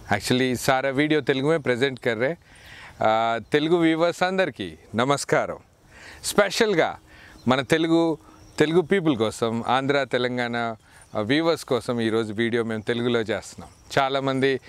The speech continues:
ఆ, mails పెడుతున్నారు, messages చేస్తున్నారు, calls చేసి అడుగుతున్నారు, "స-, భయ్యా, మీరు ఒక్క వీడియో అయినా తెలుగులో చేయండి" అని। మీ అందరి కోసం యాక్చువల్గా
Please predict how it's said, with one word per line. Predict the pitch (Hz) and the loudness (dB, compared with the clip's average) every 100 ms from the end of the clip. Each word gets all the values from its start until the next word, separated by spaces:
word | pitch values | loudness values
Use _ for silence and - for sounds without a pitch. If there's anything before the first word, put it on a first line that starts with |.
| - - - | -20 -20 -2
ఆ, | 120 120 123 120 | 0 2 0 -2
mails | 120 139 170 165 - | 0 2 0 -4 -2
పెడుతున్నారు, | 151 135 143 131 127 127 123 110 | -2 0 0 0 0 0 -2 -4
messages | 117 120 - 151 156 143 139 | -4 -4 0 0 0 0 -2
చేస్తున్నారు, | 120 - 117 110 110 123 | -2 -4 -6 -4 -2 0
calls | 139 139 - 135 | 0 -2 -2 -2
చేసి | 117 117 | 0 -2
అడుగుతున్నారు, | 113 110 113 110 104 104 107 - - - - - | -2 -4 -4 -4 -2 -4 -6 -14 -18 -18 -6 -2
"స-, | 117 143 127 117 | 0 2 2 4
భయ్యా, | 110 147 160 | 2 2 0
మీరు | 151 135 | 0 0
ఒక్క | 131 185 | 0 0
వీడియో | 175 170 165 | 2 2 0
అయినా | 147 135 | 0 -2
తెలుగులో | 131 120 120 | -2 -2 -2
చేయండి" | 107 104 98 87 | -4 -6 -8 -10
అని। | 82 - - - - | -16 -20 -20 -20 -2
మీ | 139 202 | 2 2
అందరి | 208 208 208 | 2 2 2
కోసం | 165 139 143 | 0 0 0
యాక్చువల్గా | 123 104 - 110 117 | -2 -2 -4 0 0